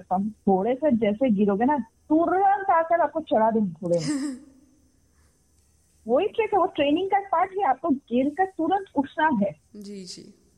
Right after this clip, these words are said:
Speaker 1: चाहे आपको जितना भी चोट लगे,
Speaker 2: हम्म, हम्म।
Speaker 1: पर उठना तो है ही आपको। तो they will ensure बोलोगे। तो इसी चीज को जिंदगी में भी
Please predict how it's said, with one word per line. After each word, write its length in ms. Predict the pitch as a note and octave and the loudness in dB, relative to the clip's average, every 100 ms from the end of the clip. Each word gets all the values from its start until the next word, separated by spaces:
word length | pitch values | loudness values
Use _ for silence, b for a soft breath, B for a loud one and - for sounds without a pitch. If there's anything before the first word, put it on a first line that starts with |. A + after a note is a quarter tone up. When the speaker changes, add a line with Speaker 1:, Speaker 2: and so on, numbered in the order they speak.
| _ _ _ _ _ _ _ _ _ _ - | _ _ _ _ _ _ _ _ _ _ -4
Speaker 1:
चाहे 220 | F3 B3+ | 0 2
आपको 200 | F4 G4+ | 2 2
जितना 280 | D#4 - G#4 | 0 0 0
भी 100 | A4 | 0
चोट 280 | G4+ C#4 F#3 | 2 0 0
लगे, 200 | C#3+ - _ - | -8 -12 _ -20
Speaker 2:
हम्म, 100 | G3 | -20
हम्म। 180 | F#3+ G3 _ _ | -20 -20 _ _
Speaker 1:
पर 80 | B3 | -8
उठना 440 | B3+ C4 - F#4+ | -2 -4 -2 -2
तो 200 | G4 F#4 | 0 2
है 140 | A#3 G3+ | 2 2
ही 180 | F#3 D3+ | 0 -2
आपको। 260 | - _ _ _ _ _ _ _ _ | -4 _ _ _ _ _ _ _ _
तो 60 | - | -4
they 220 | G3 G#3 | 0 2
will 160 | G#3+ D#4 | 2 2
ensure 580 | C4 B3+ - D4+ F4+ F#4+ - _ - | 2 2 0 2 2 -2 -14 _ -6
बोलोगे। 360 | G3+ B3 B3 | -2 0 -2
तो 260 | F3+ - C4 | -6 -6 -6
इसी 340 | G3+ G#3+ D#4 | -6 -2 -2
चीज 220 | D#4+ D#4 D#4 | 0 -2 -4
को 100 | D#4 | -4
जिंदगी 460 | B3 F#3+ G3 A3+ B3 | 0 2 2 2 2
में 180 | B3+ B3 | 2 0
भी 200 | D#4 | -2